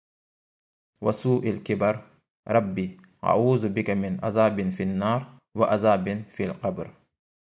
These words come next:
Cette partie est la même que dans la prière du soir. Donc, sa signification et son explication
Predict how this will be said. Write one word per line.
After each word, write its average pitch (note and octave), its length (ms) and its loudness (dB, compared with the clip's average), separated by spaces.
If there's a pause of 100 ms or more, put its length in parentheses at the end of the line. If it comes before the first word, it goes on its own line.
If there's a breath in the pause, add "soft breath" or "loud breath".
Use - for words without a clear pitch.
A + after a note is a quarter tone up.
(120)
Cette - 260 -2
partie - 460 0
est G#2+ 140 2
la F#2+ 140 0
même G2 260 -2
que - 80 -4
dans F#2+ 180 0
la E2 120 -2
prière F#2 300 -2
du E2+ 120 -10
soir. - 420 -12 (320)
Donc, G2 240 0 (260)
sa A2+ 160 -4
signification G#2 800 -2
et G2 60 -8
son F#2 220 -4
explication F#2 720 -6